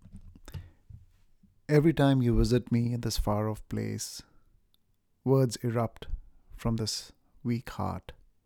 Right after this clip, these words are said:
which does not have the guts to say, "I love you," and go home to you. Your beautiful face shines so bright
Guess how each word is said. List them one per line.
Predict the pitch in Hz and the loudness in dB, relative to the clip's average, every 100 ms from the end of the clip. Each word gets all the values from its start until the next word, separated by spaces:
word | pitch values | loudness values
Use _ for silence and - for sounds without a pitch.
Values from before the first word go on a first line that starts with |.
| _ _ _ _ _ _ _ _ - | _ _ _ _ _ _ _ _ -4
which | 120 - | -2 -2
does | - 143 117 | 2 2 2
not | 120 113 - 139 | 0 0 -4 -2
have | 107 101 | -2 -2
the | 110 | -6
guts | 98 104 - | -6 -6 -6
to | - | -6
say, | 107 107 104 98 110 _ _ _ _ _ _ _ _ - | -6 -4 -6 -6 -10 _ _ _ _ _ _ _ _ -6
"I | |
love | 113 107 110 110 | -4 -2 -4 -6
you," | 104 98 120 _ _ _ _ _ _ _ | -8 -8 -12 _ _ _ _ _ _ _
and | 110 104 | -4 -2
go | 107 | -4
home | 107 117 104 95 | -2 -4 -4 -6
to | 104 | -8
you. | 95 113 - _ _ _ _ _ _ _ _ _ _ _ _ _ _ _ _ _ _ _ _ _ _ - | -10 -12 -16 _ _ _ _ _ _ _ _ _ _ _ _ _ _ _ _ _ _ _ _ _ _ 2
Your | 127 | 4
beautiful | 110 151 165 160 - 131 | 6 6 4 2 0 2
face | - 123 120 - - - _ _ - | 2 2 2 -2 -6 -10 _ _ -14
shines | - 139 131 127 151 - - - | -4 0 2 2 0 -2 -8 -14
so | - 117 | -6 -4
bright | 101 104 98 95 - | -2 -4 -4 -8 -12